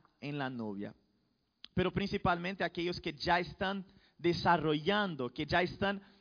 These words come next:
ahí, eh, respondiendo a eso como líderes, como discipuladores. Entonces, tenemos que tener un cuidado especial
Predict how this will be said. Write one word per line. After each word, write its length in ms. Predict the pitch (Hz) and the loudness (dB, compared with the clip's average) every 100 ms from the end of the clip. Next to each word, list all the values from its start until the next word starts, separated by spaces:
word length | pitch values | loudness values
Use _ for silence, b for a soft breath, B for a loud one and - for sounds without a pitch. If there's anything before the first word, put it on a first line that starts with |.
| b | b
ahí, 500 | - 170 175 220 196 - _ _ _ _ _ | 2 4 4 -2 -6 -14 _ _ _ _ _
eh, 800 | 156 147 147 139 135 123 113 117 _ _ | -2 0 0 0 0 -2 -6 -10 _ _
respondiendo 840 | - 202 196 - 202 190 220 247 220 | 0 0 0 -2 -2 0 0 2 2
a 100 | 233 | 2
eso 280 | 233 - - | 0 -2 -6
como 240 | 165 147 | -6 -6
líderes, 640 | 156 202 202 175 180 - b b b | -4 -4 -2 0 0 -4 b b b
como 240 | - 202 190 | -4 0 0
discipuladores. 1120 | 190 - 185 170 220 147 175 180 175 - - _ _ _ _ _ _ _ _ - | 0 -2 0 4 4 4 4 4 0 -4 -10 _ _ _ _ _ _ _ _ -8
Entonces, 560 | 170 170 175 185 - b b b b | -4 -2 -2 -2 -6 b b b b
tenemos 320 | 190 190 196 | -2 0 0
que 100 | 208 | 0
tener 320 | 190 190 196 196 | -2 -2 2 2
un 140 | 202 | 2
cuidado 680 | 196 185 165 175 185 196 - | 4 4 8 8 8 4 4
especial 920 | 196 220 - 202 180 120 165 127 113 | 4 4 2 0 0 2 4 4 2